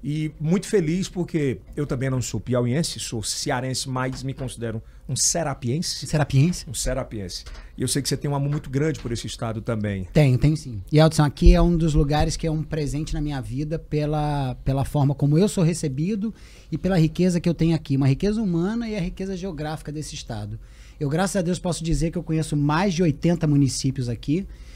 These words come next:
Speaker 2: Já pude rodar desde de Parnaíba até, até Corrente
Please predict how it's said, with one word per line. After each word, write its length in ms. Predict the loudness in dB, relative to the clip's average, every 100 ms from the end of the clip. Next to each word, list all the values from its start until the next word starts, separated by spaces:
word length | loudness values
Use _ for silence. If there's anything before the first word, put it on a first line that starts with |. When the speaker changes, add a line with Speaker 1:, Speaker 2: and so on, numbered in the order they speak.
| -18 -12
Speaker 2:
Já 200 | -4 -2
pude 300 | 0 2 4
rodar 480 | 4 4 2 2 2
desde 560 | 2 2 2 0 -2 -4
de 220 | -2 -2
Parnaíba 960 | 2 4 6 6 10 12 12 12 12 10 4
até, 680 | 2 4 4 6 6 4 0 -14 -18 -18 -12 -4
até 280 | -2 0
Corrente 640 | 4 6 8 6 2 -6